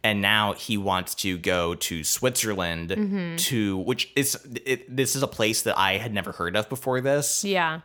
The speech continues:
Speaker 1: But it's, what's it called?
Speaker 2: Dignitas?
Speaker 1: Dignitas or
Speaker 2: Dignitas?
Speaker 1: Dignitas.
Speaker 2: Yeah.
Speaker 1: Uh, a place where they, uh, provide assisted suicide.
Speaker 2: Yeah.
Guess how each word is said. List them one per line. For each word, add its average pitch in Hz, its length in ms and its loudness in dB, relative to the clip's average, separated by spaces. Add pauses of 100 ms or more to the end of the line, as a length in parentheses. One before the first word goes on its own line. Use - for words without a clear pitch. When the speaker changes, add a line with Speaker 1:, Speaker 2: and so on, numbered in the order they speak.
Speaker 1:
But 117 120 2
it's, - 320 0
what's 117 160 -6
it 131 80 -6
called? 123 280 -4
Speaker 2:
Dignitas? 285 840 0
Speaker 1:
Dignitas 120 840 0
or - 80 2
Speaker 2:
Dignitas? 208 320 2
Speaker 1:
Dignitas. 214 460 2
Speaker 2:
Yeah. 170 340 2 (240)
Speaker 1:
Uh, 190 340 2
a 123 80 4
place 123 460 2
where 104 420 4
they, 90 520 2 (220)
uh, 90 260 0
provide 85 760 0
assisted 85 460 -4
suicide. 80 760 -4
Speaker 2:
Yeah. 185 320 -6